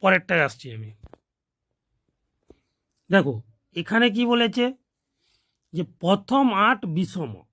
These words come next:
এই কথাটি মনে রাখতে হবে। বিষম, প্রাকৃতিক সংখ্যা কা মধ্য কিতনা হ্যায়,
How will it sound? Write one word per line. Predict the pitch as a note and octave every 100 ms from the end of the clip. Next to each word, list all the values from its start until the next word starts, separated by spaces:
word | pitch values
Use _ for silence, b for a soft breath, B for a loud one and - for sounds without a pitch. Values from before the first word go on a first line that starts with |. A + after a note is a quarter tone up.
| _ -
এই | A3+ G#3+
কথাটি | G#3 F3+ F#3+
মনে | F3+ B2
রাখতে | A#2+ A2+ -
হবে। | G2+ - _ _ _ _ _ _ _ _ - E3+
বিষম, | D#3 F#3+ G#3 G#3 G3+ - _ _ _ _ _ _
প্রাকৃতিক | G3 F#3 F3+ C4 - C4+ A#3
সংখ্যা | - G3+ F#3+ A3 A3
কা | A3 A#3+ A#3+ A#3+ - _ _ _ _ _ _ _ _ -
মধ্য | E3 E3+ E3 D3 G#3+
কিতনা | A3 F#3+ D3+ D#3+ D3
হ্যায়, | B2 G2